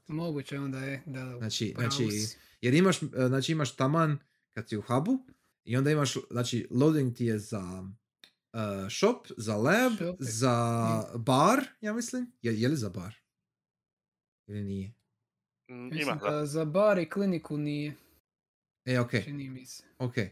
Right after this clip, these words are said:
Speaker 1: Ali
Speaker 2: E,
Speaker 1: da, sad kad kažeš, uglavnom sve gdje ćeš pristupiti nekom drugom meniju, to je
Speaker 2: Tako je.
Speaker 1: zaseban
Speaker 2: Tako je.
Speaker 1: loading screen, da.
Speaker 2: To ti je to. I naravno kad ideš na misiju, ja. E,
Speaker 1: Mm.
Speaker 2: i, i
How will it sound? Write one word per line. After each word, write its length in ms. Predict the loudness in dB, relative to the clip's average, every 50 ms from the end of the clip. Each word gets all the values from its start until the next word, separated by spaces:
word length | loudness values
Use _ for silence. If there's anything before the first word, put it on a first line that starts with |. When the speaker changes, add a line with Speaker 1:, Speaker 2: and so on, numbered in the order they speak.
| _ _ _ _ _ _ _ _ -16
Speaker 1:
Ali 280 | -10 -8 -6 -2 0 2
Speaker 2:
E, 60 | 2
Speaker 1:
da, 200 | 2 2 0 -2
sad 200 | -4 -8 -8 -8
kad 80 | -8 -8
kažeš, 340 | -6 -2 -2 -2 -4 -4 -8
uglavnom 340 | -6 -4 -2 -2 -2 -2
sve 200 | -4 -4 -6 -4
gdje 340 | -4 -2 -2 0 0 -2 -4
ćeš 220 | -4 -6 -8 -8 -10
pristupiti 540 | -10 -6 -6 -6 -4 -4 -4 -4 -4 -4
nekom 280 | -4 -4 -4 -4 -6 -4
drugom 280 | -4 -4 -4 -4 -4 -2
meniju, 360 | -2 -2 -2 -2 -2 -2 -4
to 140 | -2 -2 0
je 60 | 2
Speaker 2:
Tako 340 | 4 4 4 4 4 4 2
je. 40 | 2
Speaker 1:
zaseban 380 | 2 -2 -8 -12 -12 -14 -14 -16 _ _ _ _ _ _
Speaker 2:
Tako 360 | -2 -2 0 0 -2 -2 -2
je. 80 | -4 -4 -2 -4
Speaker 1:
loading 280 | -4 -4 -2 -4 -6 -8
screen, 460 | -10 -8 -6 -6 -6 -6 -6 -6 -8
da. 120 | -6 -6 -2
Speaker 2:
To 160 | 0 0 0
ti 120 | 2 2
je 100 | 0 0
to. 220 | 0 -6 -8 -8 _ _ _ _ _ _
I 160 | 0 2 4
naravno 320 | 4 4 2 0 0 -2 0
kad 100 | 0 0
ideš 120 | 0 0
na 80 | -2 -4
misiju, 340 | -4 -4 -6 -6 -8 -12 -12
ja. 80 | -14 -16 -18 _ _ _ _ _ _ _ _ _ -10
E, 80 | -4
Speaker 1:
Mm. 540 | -2 0 0 0 0 0 0 0 -2 -4 -6 -10 _ _ -4
Speaker 2:
i, 340 | 0 0 2 2 0 -2 -4
i 500 | -4 -2 -2 0 0 0 -2 -2 -4 -6